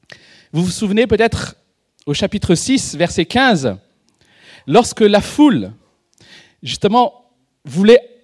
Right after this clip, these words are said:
en ce moment-là, euh, élever Jésus comme roi, qu'est-ce que Jésus a fait ? Dans le chapitre six, verset quinze, Jésus va se retirer sur une montagne,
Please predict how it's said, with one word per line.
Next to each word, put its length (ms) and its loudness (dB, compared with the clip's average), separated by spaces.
en 80 0
ce 120 -6
moment-là, 560 0
euh, 180 -4
élever 400 4
Jésus 300 -2
comme 180 -4
roi, 520 0
qu'est-ce 160 -4
que 80 -6
Jésus 220 0
a 80 0
fait ? 360 -4
Dans 80 -8
le 60 -6
chapitre 260 -10
six, 220 -8
verset 220 -8
quinze, 260 -6
Jésus 400 0
va 140 2
se 160 2
retirer 580 0
sur 200 -4
une 80 0
montagne, 440 -4